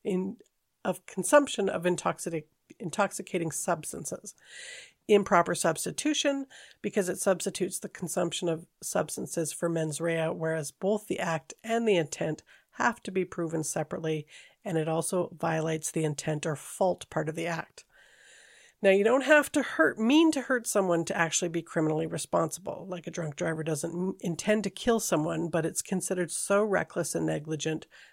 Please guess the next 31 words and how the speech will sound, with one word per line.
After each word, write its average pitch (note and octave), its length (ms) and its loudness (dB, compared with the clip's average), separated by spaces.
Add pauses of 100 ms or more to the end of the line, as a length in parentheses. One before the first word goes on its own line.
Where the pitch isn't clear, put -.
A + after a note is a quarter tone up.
(120)
that D#3+ 100 0
it E3+ 100 -6
satisfies E3+ 800 2
the D#3 140 -4
intent D3+ 460 -2
part D#3 180 -6
of D3+ 60 -6
the D#3+ 80 -6
law. E3+ 400 -2 (560)
By F#3 160 6
not G#3+ 260 6
allowing G3+ 680 4
the E3+ 180 0
intoxication F#3 1040 -2
defense, E3 500 0
it F3 160 -2
puts - 240 -4
a E3+ 80 -2
fault A#3+ 480 4
level F3+ 380 2
on E3 160 2
a E3 40 -4
person D#3 460 -2
that D#3 240 -6
doesn't F3+ 420 0
meet D#3+ 420 -4
this E3 220 -4
minimum D3+ 460 0
requirement D3 560 -2
of D3+ 140 -6
recklessness A3+ 680 0